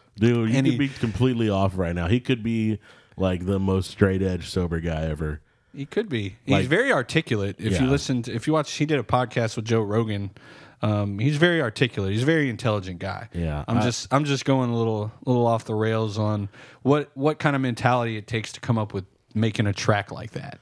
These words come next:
Speaker 1: Yeah, well, like, everybody thinks that Jimi Hendrix was high all the time on stage when he, in fact,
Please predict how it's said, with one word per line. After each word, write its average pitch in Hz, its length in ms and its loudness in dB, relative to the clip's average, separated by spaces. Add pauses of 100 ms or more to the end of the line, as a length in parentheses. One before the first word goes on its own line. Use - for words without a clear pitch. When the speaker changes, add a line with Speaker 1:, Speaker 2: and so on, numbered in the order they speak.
(100)
Speaker 1:
Yeah, 123 200 2
well, 120 180 2
like, 107 240 0
everybody 113 720 0 (180)
thinks 90 360 0
that 87 260 0
Jimi 98 280 0
Hendrix 90 400 0
was 82 160 -2
high 80 460 -4 (580)
all 90 140 0
the 85 100 -2
time 87 280 -2
on 78 160 -2
stage 82 440 -2
when 85 160 0
he, 85 120 -2
in 80 120 -2
fact, 78 400 -6